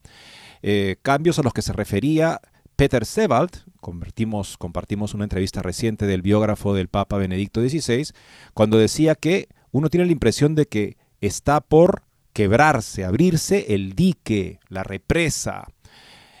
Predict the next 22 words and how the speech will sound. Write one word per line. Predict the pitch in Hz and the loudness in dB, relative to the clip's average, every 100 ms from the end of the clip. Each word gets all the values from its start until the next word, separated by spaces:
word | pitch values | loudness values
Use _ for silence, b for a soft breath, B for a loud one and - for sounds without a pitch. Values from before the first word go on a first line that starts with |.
| b | b
Y | 127 131 139 139 131 123 123 _ _ | -4 -2 0 -2 -2 -6 -10 _ _
estos | - 135 - 135 | 0 0 0 -2
nuevos | 113 147 147 | 0 2 2
nombramientos, | 156 175 165 131 131 110 | 0 0 2 0 0 -4
estos | - 117 - | -2 -2 -2
cambios | 160 165 131 113 | -2 0 0 0
que | - | 0
vemos | 104 123 | -4 -4
en | 139 | -6
el | 139 | -6
Vaticano, | 156 180 127 104 113 185 b b - | -6 -6 -4 -2 -4 -10 b b -4
amenazan | 110 104 101 123 151 - 170 180 | -2 0 0 0 -2 -2 -4 -4
con | - 156 170 208 226 b b b - | 2 4 4 2 -6 b b b -6
barrer | 87 104 131 151 208 | -2 0 2 4 2
con | - 110 104 | 2 2 2
todo | - 151 170 | 2 4 6
lo | 156 113 | 4 4
bueno | 107 147 175 | 4 4 2
que | - | 2
aún | 104 120 | -2 -2
subsiste, | - - - 254 - 98 | -4 -2 -2 -2 -2 -4
decía | 95 - 147 143 | -4 -4 -2 -2